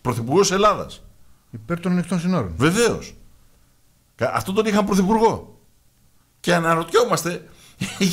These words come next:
Speaker 1: γιατί είχαμε τα ίμια. Πάλι καλά. Πάλι καλά δεν λες; Λοιπόν,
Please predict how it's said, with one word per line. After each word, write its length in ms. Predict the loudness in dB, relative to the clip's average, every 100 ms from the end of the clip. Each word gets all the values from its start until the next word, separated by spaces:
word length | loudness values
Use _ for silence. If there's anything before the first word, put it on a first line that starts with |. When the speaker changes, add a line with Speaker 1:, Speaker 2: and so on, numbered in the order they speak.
| 0
Speaker 1:
γιατί 340 | -4 -2 -4 -2
είχαμε 360 | 0 2 2
τα 160 | 4 2
ίμια. 420 | 2 -2 -4 -6 -14 -20 -20 0
Πάλι 240 | 2 2
καλά. 480 | 2 2 2 0 -6 -20 _ -20 -20 -14 -8
Πάλι 220 | -2 0 2
καλά 300 | 4 4 2
δεν 120 | 0
λες; 340 | -2 -2 -8 -16 -20 -20 -20 -8
Λοιπόν, 500 | -4 0 2 0